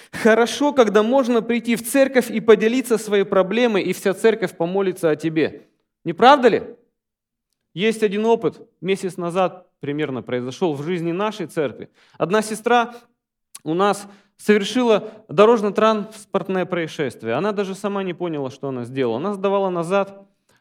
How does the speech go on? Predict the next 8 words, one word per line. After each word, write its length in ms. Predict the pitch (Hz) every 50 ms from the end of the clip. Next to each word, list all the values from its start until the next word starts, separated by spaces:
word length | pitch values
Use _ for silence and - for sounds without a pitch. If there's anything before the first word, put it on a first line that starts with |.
| _ _ _ -
а, 800 | - 131 135 135 131 131 131 131 127 127 123 123 123 120 110 110 - - _ _ _ _ _ _ _ _ _
почувствовала 600 | 180 185 185 - 247 220 - - 180 165 165 165
лёгкое 340 | 180 208 202 208 - 180 165
прикосновение, 720 | - 160 151 - 160 - - 180 190 190 190 185 170 160
вышла, 340 | 160 214 269 233 - 208 190
посмотрела, 600 | 190 196 185 190 202 196 185 202 233 233 226 214
ничего 420 | 202 202 202 190 196 202 185 190 196
нету, 400 | 208 208 196 - 143 117 -